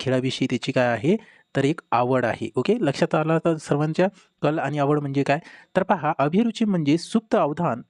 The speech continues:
अ, आणि अवधान म्हणजे कार्यकारी अभिरुची होय, असे मॅकडुगल यांनी म्हटलेलं आहे, ओके. आता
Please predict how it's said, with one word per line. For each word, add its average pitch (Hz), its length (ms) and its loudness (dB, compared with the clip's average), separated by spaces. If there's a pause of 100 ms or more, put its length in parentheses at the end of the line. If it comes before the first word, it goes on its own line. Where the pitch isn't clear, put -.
(260)
अ, 147 260 -2
आणि 170 300 0 (320)
अवधान 170 420 2
म्हणजे 180 380 2 (220)
कार्यकारी 196 560 -2
अभिरुची 139 480 0
होय, 139 360 2
असे 139 420 0
मॅकडुगल 143 600 0
यांनी 127 360 0 (500)
म्हटलेलं 120 460 2
आहे, - 220 -4
ओके. 147 220 0 (500)
आता 143 180 2